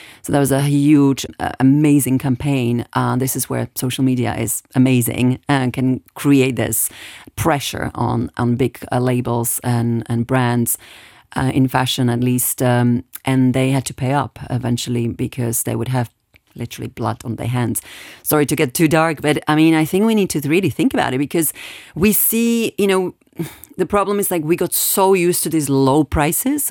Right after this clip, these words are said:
that, and pe-, when people say, "Oh, this is expensive," but actually many times that's the real price of,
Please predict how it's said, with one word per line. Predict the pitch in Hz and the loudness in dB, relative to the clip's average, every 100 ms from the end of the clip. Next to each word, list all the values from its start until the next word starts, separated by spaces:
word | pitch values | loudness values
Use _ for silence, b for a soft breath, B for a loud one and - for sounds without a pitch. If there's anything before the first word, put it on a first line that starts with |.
| - | -2
that, | 160 143 - | -2 0 2
and | 151 139 | 2 2
pe-, | 156 | 0
when | 156 | 0
people | 151 - | 0 -4
say, | 156 - | -4 -2
"Oh, | 185 | 0
this | 180 170 | 0 -2
is | 160 | -2
expensive," | 160 - 156 156 - 113 - | -4 -2 0 0 -2 -4 -2
but | 147 - | -4 -2
actually | 160 165 - | -6 -4 -4
many | 165 165 | 0 0
times | 160 151 143 | -2 -4 -4
that's | 151 - | -6 -6
the | 143 | -4
real | 139 165 170 | -2 -2 -2
price | - - - - - | -6 -6 -4 -4 -4
of, | 120 127 - | -4 -6 -10